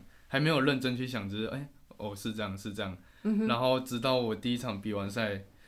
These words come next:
Speaker 1: 我在换衣服的时候，我突然自己流眼泪，然后我才意识到，
Speaker 2: 嗯。
Speaker 1: 诶，我现在是在伤心吗？为什么我，我就是眼泪停不下来？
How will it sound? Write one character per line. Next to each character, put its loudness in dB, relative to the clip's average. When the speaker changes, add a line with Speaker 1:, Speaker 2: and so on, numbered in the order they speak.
Speaker 1:
我 -4
在 4
换 2
衣 0
服 -4
的 0
时 -4
候， 0
我 0
突 -2
然 2
自 -4
己 2
流 -2
眼 -2
泪， -2
然 6
后 6
我 4
才 2
意 2
识 -4
到， 0
Speaker 2:
嗯。 -4
Speaker 1:
诶， -4
我 -6
现 -4
在 -2
是 -10
在 0
伤 -4
心 -6
吗？ -4
为 -2
什 -6
么 -4
我， -10
我 -4
就 2
是 2
眼 0
泪 2
停 -8
不 -6
下 -4
来？ -10